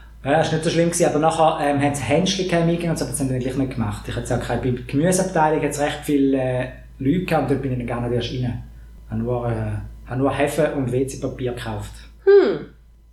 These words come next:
Speaker 2: Ich habe meine Hefe selber gemacht.
Speaker 1: Hey, ja, du bist ja nicht nur, äh, äh, Ratatouille-Schauerin, sondern du bist auch, äh, passionierte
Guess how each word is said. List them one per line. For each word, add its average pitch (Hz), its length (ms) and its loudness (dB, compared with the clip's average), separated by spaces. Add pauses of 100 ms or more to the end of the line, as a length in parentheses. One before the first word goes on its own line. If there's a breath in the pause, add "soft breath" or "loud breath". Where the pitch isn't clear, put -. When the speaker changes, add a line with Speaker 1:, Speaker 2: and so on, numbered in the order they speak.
Speaker 2:
Ich 208 120 -6
habe 208 140 0
meine 170 120 0
Hefe 165 280 0
selber 143 340 0
gemacht. - 400 -10 (640 soft breath)
Speaker 1:
Hey, 156 120 2
ja, 170 60 4
du 180 140 2
bist 208 200 2
ja 180 140 4
nicht 175 200 2
nur, 160 280 4
äh, 139 300 0
äh, 127 1300 0
Ratatouille-Schauerin, 143 1300 2
sondern 143 180 -2
du - 60 -10
bist 131 200 -6
auch, 123 200 -2
äh, 120 160 0 (120)
passionierte 135 600 -2